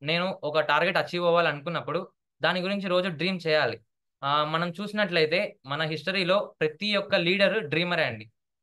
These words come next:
మీకు అందరికీ మార్టిన్ లూథర్ కింగ్ తెలిసి ఉండొచ్చు. అతను చెప్పిన ఫేమస్ స్పీచ్ కూడా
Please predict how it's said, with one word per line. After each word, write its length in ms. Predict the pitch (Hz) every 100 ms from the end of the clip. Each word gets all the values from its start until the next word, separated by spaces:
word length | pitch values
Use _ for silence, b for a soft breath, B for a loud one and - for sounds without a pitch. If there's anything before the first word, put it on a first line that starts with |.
| 147
మీకు 140 | 156
అందరికీ 220 | 165 190
మార్టిన్ 420 | 196 151 160 185
లూథర్ 220 | 175 170 165
కింగ్ 160 | 170
తెలిసి 240 | 143 143 170
ఉండొచ్చు. 480 | 147 135 180 196 _ _ _ _ _ _ 139
అతను 200 | 143 175
చెప్పిన 340 | 165 170 208
ఫేమస్ 440 | 202 180 190 196
స్పీచ్ 400 | - - - 208
కూడా 340 | 190 175 214